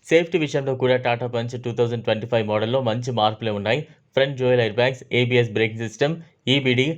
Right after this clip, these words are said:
రియర్ పార్కింగ్ సెన్సార్ లాంటి ఫీచర్లు కారు యజమానికి మరింత భద్రతను కలిగిస్తాయి. ఇది ట్రాఫిక్ పరిస్థితుల్లో కూడా నమ్మకాన్ని ఇస్తుంది. పిల్లలతో పాటు కుటుంబ సభ్యులతో ప్రయాణించే వారు ఈ విషయాన్ని మరింత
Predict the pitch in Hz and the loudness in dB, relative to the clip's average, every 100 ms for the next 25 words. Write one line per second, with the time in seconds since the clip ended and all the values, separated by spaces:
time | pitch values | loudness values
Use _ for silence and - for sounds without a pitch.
0 | - - 117 151 151 131 123 123 123 117 | -8 -4 -2 0 2 0 0 -4 -6 -4
1 | 107 113 110 110 107 123 113 - 104 117 | -2 -2 0 -4 -4 -6 -4 -2 -2 0
2 | 147 - _ - 135 156 151 117 117 110 | -2 -6 _ 2 2 4 0 -2 -2 -4
3 | 107 151 123 120 151 160 110 117 127 143 | -4 -4 -2 -2 -2 -4 -2 -4 -6 -6
4 | 147 131 113 117 120 101 - _ _ - | -6 -4 -4 -4 -2 -2 -4 _ _ -4
5 | 139 156 - 131 135 127 120 123 123 123 | 0 2 2 0 -2 -2 0 0 -2 -4
6 | 123 110 104 107 120 156 - - 113 143 | -2 0 0 0 0 0 -4 -2 -2 -2
7 | 143 131 117 - 117 104 107 110 - _ | -2 -2 -2 -2 -2 0 -2 -4 -16 _
8 | - 180 196 185 147 131 120 139 139 139 | 0 2 4 4 2 2 0 -4 -4 -4
9 | 139 123 117 107 117 123 117 110 110 110 | -2 -2 -2 -2 0 2 2 2 0 -2
10 | 110 104 107 110 90 - _ 123 139 135 | -4 -2 0 0 -2 -10 _ -2 0 0
11 | 131 127 113 113 135 | -2 0 0 0 0